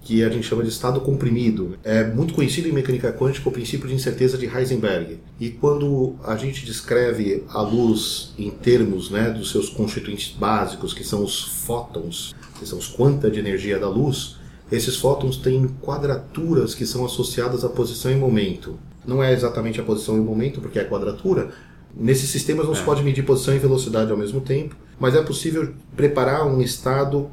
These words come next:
Speaker 1: que a gente chama de estado comprimido, em que você diminui a incerteza numa dessas duas variáveis. E esses estados comprimidos, eles têm mais energia.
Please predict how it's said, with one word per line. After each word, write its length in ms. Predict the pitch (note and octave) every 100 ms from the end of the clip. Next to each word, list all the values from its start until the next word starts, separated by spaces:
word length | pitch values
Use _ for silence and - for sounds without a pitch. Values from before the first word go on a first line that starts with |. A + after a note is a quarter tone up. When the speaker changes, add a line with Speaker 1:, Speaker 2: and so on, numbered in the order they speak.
| -
Speaker 1:
que 160 | - C3
a 60 |
gente 180 | C3 C3
chama 200 | - C3
de 60 | C3
estado 260 | - C3
comprimido, 680 | C3 C#3+ C#3+ B2+ B2+ A#2+ G#2+
em 100 | G#2
que 140 | G#2+ B2
você 320 | B2 B2 C3+
diminui 540 | C3 B2+ B2+ B2+ E3
a 40 | D3
incerteza 840 | C#3+ - A#2 - B2+ C3 C#3+ C3+ - - -
numa 300 | B2 C#3+ D3
dessas 260 | C#3 C#3 C3
duas 220 | C3+ B2+
variáveis. 720 | C3 B2+ G#2+ F2+ E2+ E2+ - - -
E 80 | D#3
esses 220 | F#3 F3+
estados 260 | - E3+ -
comprimidos, 840 | D#3 - B2 D#3 F3+ B2 A2 -
eles 220 | A#2 A#2+ B2+
têm 180 | C#3+ C#3
mais 440 | B2+ D#3 G#3 F3+
energia. 840 | E3+ C#3+ A2+ - A2 D3 E3 F3